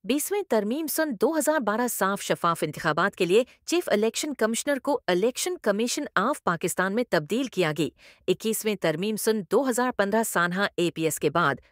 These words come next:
मिलिट्री कोर्ट्स मुतारफ करवाए गए। बाईसवें तरमीम सन दो हज़ार सोलह चीफ इलेक्शन कमीशन ऑफ पाकिस्तान की अहलियत का दायरा कार तब्दील किया गया कि ब्यूरोक्रेट्स और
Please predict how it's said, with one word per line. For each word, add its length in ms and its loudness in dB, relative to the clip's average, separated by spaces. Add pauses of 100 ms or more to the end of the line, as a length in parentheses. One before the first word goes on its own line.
(100)
मिलिट्री 400 2
कोर्ट्स 400 0
मुतारफ 380 0
करवाए 400 2
गए। 260 2 (340)
बाईसवें 560 0
तरमीम 380 0
सन 360 -2
दो 120 4
हज़ार 300 2
सोलह 340 0
चीफ 380 -2
इलेक्शन 480 0
कमीशन 480 0 (100)
ऑफ 200 0
पाकिस्तान 540 -2
की 120 -6 (100)
अहलियत 360 -2
का 140 2
दायरा 360 0 (120)
कार 300 0
तब्दील 360 0
किया 220 2
गया 240 0 (340)
कि 140 0
ब्यूरोक्रेट्स 840 0
और 160 2